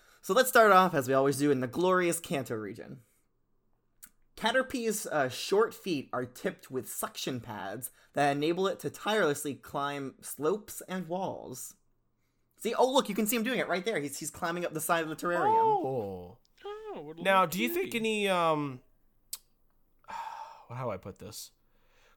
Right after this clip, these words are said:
Speaker 2: Creepy people could use those suctioned feet for something else?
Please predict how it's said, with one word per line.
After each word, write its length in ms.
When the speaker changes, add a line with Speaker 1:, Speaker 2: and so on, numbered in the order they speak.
Speaker 2:
Creepy 760
people 500
could 180
use 480
those 320
suctioned 460
feet 260
for 120
something 400
else? 440